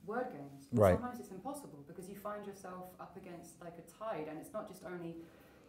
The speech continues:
Speaker 1: in, in, you know, in a bar or whatever, it's at work, job
Speaker 2: Mm.
Speaker 1: interviews, um, everyday life.
Speaker 2: What was the, what was the specific context you wanted advice for again?
Speaker 1: How to kind of counteract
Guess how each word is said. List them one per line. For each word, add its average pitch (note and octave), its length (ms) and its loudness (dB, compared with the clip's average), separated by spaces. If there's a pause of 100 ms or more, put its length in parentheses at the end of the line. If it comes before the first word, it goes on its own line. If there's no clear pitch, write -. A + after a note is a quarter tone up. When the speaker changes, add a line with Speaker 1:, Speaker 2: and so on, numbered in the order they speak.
(100)
Speaker 1:
in, F3 280 -4
in, E3 260 -4
you F3+ 80 -4
know, D3 120 -4 (580)
in F#3 140 -2
a D#3+ 40 0
bar E3+ 380 2
or E3+ 80 0
whatever, D#3+ 320 2
it's F3 220 -6 (200)
at F3+ 140 -4
work, - 320 4 (140)
job G#3+ 180 0
Speaker 2:
Mm. F#2 60 6
Speaker 1:
interviews, - 580 2
um, D#3+ 840 -4 (1000)
everyday G#3+ 440 -4
life. D#3+ 160 -4 (120)
Speaker 2:
What C#3 180 12
was C3 160 12
the, C3 220 12
what B2 140 12
was B2+ 140 12
the B2 80 6
specific A2+ 400 6
context A#2 440 10
you G#2+ 80 8
wanted G#2 220 8
advice F#2+ 260 6
for G#2+ 180 4
again? A2+ 180 4 (380)
Speaker 1:
How A3 260 -4
to G#3+ 160 -10 (340)
kind F#3+ 160 -6
of F3+ 120 -10
counteract F#3 640 -8